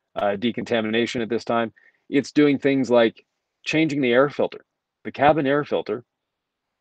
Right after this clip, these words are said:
That is an easy upsell. You can make money doing it. Uh, if you have a, just a basic set of tools, and a lot of vehicles don't even need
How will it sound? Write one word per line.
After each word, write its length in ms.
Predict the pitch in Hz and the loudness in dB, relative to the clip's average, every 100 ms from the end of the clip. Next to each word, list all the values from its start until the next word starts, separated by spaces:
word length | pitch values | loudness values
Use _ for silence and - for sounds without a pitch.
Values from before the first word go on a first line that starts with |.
| _ _ _ | _ _ _
That 200 | 113 123 | 0 0
is 140 | 120 107 | 0 -6
an 160 | 98 139 | -6 -4
easy 220 | 156 160 | 2 4
upsell. 480 | 139 - 135 131 110 | 4 2 2 2 0
You 80 | |
can 140 | 98 104 | -4 -4
make 160 | 107 104 | -2 -2
money 240 | 117 117 | -4 -2
doing 260 | 117 113 110 | -2 -2 -4
it. 120 | - _ _ _ 101 | -8 _ _ _ -4
Uh, 120 | 95 | -4
if 100 | 104 | -2
you 80 | 107 | -4
have 100 | 101 | -4
a, 40 | |
just 280 | 92 120 117 | -4 -6 -6
a 60 | |
basic 480 | 90 98 127 139 117 | -8 0 2 2 -2
set 180 | - 104 | -4 -4
of 60 | 95 | -4
tools, 340 | 127 131 113 | -2 0 0
and 80 | 107 | 0
a 40 | |
lot 160 | 113 113 | 2 2
of 60 | 104 | 2
vehicles 360 | 107 110 98 | 0 0 -2
don't 200 | 110 107 | -2 -2
even 160 | 107 104 | -2 -2
need 240 | 104 92 | -2 -4